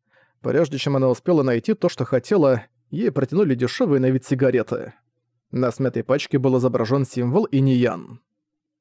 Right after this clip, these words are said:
«Если хочешь курить, прошу. Не думала, что у вас будет при себе нечто такое». Причина, по которой Тока говорила с такой сдержанностью, заключалась в марке протянутых Н Р А сигарет,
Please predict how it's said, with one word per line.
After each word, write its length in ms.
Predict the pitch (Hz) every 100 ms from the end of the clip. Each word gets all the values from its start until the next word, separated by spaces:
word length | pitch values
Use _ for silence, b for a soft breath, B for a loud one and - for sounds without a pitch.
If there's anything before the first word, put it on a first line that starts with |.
| _ -
«Если 400 | 151 131 - 135
хочешь 340 | 143 131 120
курить, 340 | - 143 139
прошу. 500 | - 147 - 185 165 - _ _ _ _ _
Не 220 | 147 147
думала, 340 | 127 139 214 175
что 240 | - 139
у 20 |
вас 180 | 127 120
будет 260 | 127 139 -
при 100 | 135
себе 240 | 139 135
нечто 260 | 135 - 131
такое». 520 | 143 - 127 110 127 - _ _ _ _ _ _
Причина, 440 | 131 120 - 247 180
по 100 | 135
которой 360 | 131 - 147
Тока 220 | 165 208
говорила 360 | 131 123 147 151
с 80 | -
такой 240 | 127 135
сдержанностью, 640 | 117 185 220 151 143 -
заключалась 560 | 123 123 120 226 156 -
в 60 | 120
марке 280 | 190 -
протянутых 540 | - 120 185 151 - -
Н 100 | 131
Р 80 | 131
А 80 |
сигарет, 600 | 123 123 127 170 - -